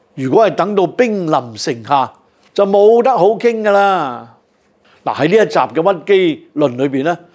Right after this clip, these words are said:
我唔係想做文抄工啊，做轉播啊，而係覺得呢位道地嘅台灣人真係係一個好有智慧嘅知識分子，睇得個時局呢好透徹。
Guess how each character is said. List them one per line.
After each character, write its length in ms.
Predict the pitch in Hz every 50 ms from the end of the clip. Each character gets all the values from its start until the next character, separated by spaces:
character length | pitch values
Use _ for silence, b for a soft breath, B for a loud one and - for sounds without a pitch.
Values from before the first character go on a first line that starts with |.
| b b
我 140 | - 190 226
唔 100 | 196 147
係 120 | 139 170
想 220 | 156 - 180 233 226
做 100 | 208 185
文 220 | 156 139 127 127
抄 220 | 127 - 202 214 220
工 320 | 202 - 220 214 196 180
啊， 100 | 160 143
做 200 | - - 156 147
轉 300 | - - 147 170 220 240
播 340 | 170 185 165 156 151 147 143
啊， 160 | 131 127 117 - _ _ _ _ _ _ _ _ _
而 120 | - 151 156
係 60 | 151
覺 100 | 190 196
得 200 | 190 254 247 - b b b b
呢 120 | b 220 247
位 100 | 233 247
道 160 | 240 - 202 165 156 147 147
地 120 | 135 147
嘅 120 | 147 165 165
台 220 | 165 - - 139
灣 320 | 117 117 147 190 196 185 160
人 240 | 147 117 110 107 107 _ _ _ _ _ _ _ _ _ _ _ _ _ _ _ _ _ _ _
真 260 | - - 226 208 185
係 160 | 175 135 127
係 160 | 117 123 135 131
一 160 | 139 180 170
個 240 | 165 151 135 123 b b b b b
好 460 | - - 147 147 151 156 180 226 233
有 160 | 190 151 147
智 240 | 139 - 160 151 147
慧 160 | 143 131 131
嘅 240 | 120 131 135 123 120 - _ _ _ _ _ _ _
知 140 | - 160 165
識 120 | 123 190
分 280 | - - 170 139 127 117
子， 240 | 107 - 127 127 139 - _ _ _ _ _
睇 160 | - - 156
得 100 | 175 170 -
個 100 | 170 180
時 320 | 165 - - - 127 117 101
局 120 | - 160
呢 120 | 160 202
好 260 | 185 - - - 160 151
透 300 | - - 160 143 139 131
徹。 220 | - - 139 -